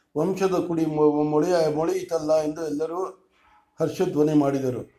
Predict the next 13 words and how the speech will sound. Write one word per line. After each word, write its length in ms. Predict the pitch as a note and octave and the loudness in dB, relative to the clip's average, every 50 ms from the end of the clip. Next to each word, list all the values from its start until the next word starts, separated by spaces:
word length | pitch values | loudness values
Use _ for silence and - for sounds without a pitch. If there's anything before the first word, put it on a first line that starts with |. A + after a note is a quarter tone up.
| _ _ _ _ C#3 | _ _ _ _ -4
ಮರುಕ್ಷಣದಲ್ಲಿಯೇ 760 | C#3+ E3 E3 - - D#3+ D#3+ D#3+ D#3 D3+ D#3 D3+ D3 D3+ D3+ | -4 -4 -4 -4 -4 -4 -2 -2 0 0 0 0 2 2 2
ಅದು 240 | D#3 D#3 D3 D3 C3+ | 2 2 2 0 -2
ಸತ್ತಿತೆಂದು 680 | B2+ - D3 D3 - E3+ E3 E3+ D#3+ D3+ D3 D3 C3 - | -4 -4 -6 -6 -6 -8 -6 -4 -4 -2 -2 -2 -4 -6
ಕೇಳಿ 640 | - D#3+ D#3+ D3+ C3+ B2+ B2+ B2+ - - _ _ _ _ _ - | -6 -4 -4 -2 -2 -2 -4 -6 -10 -16 _ _ _ _ _ -4
ಗೋಳಾಟಕ್ಕೆ 580 | C3+ C#3+ D3+ D#3 E3 D#3+ - - C3+ - D#3 D#3 | 0 2 4 4 4 4 2 0 -4 -6 -4 -4
ಮೊದಲಾಯಿತು. 840 | D3+ D3 C#3 C3 B2 C#3+ D3 C#3 C3 B2+ B2+ B2+ B2 G#2+ - _ _ _ _ _ _ _ _ _ _ _ _ _ _ _ _ _ _ _ _ _ _ _ _ _ _ _ _ _ _ _ _ _ _ _ _ _ _ _ _ _ _ _ _ _ _ _ _ _ _ _ _ _ _ | -2 -2 -2 -2 -2 -2 0 0 0 -2 -2 -6 -8 -14 -20 _ _ _ _ _ _ _ _ _ _ _ _ _ _ _ _ _ _ _ _ _ _ _ _ _ _ _ _ _ _ _ _ _ _ _ _ _ _ _ _ _ _ _ _ _ _ _ _ _ _ _ _ _ _
ಕುಂತಿ, 480 | - F#3+ F#3 F#3 F#3 F#3 F3+ F3+ F3 D3+ | -4 -4 -4 -2 -4 -4 -2 -2 0 0
ದ್ರೌಪದಿ, 500 | E3+ F3 F3 F3 E3+ E3+ E3+ E3+ E3+ D#3+ | 0 0 0 -2 -2 -2 -2 -2 -2 -4
ಸುಭದ್ರೆ 500 | - D#3 D3+ E3 E3 E3 E3 E3+ E3 E3 | -4 -4 -2 -2 -2 -2 -2 -4 0 0
ಎಲ್ಲರೂ 380 | E3 D#3 D#3 D#3+ D#3 E3+ E3+ | 0 0 0 -2 -4 -6 -8
ಕೃಷ್ಣನಲ್ಲಿ 540 | E3+ - C3+ - - E3 E3 E3 D#3+ D#3+ D#3 | -10 -12 -14 -10 -6 -4 -2 0 -2 -2 -2
ಮೊರೆ 260 | D3 D3 D3 D3 D3+ | -4 -2 -2 -2 -2
ಇಟ್ಟರು. 420 | C#3+ C3+ C#3+ C#3+ C3 - - - | -2 -4 -4 -6 -8 -8 -10 -14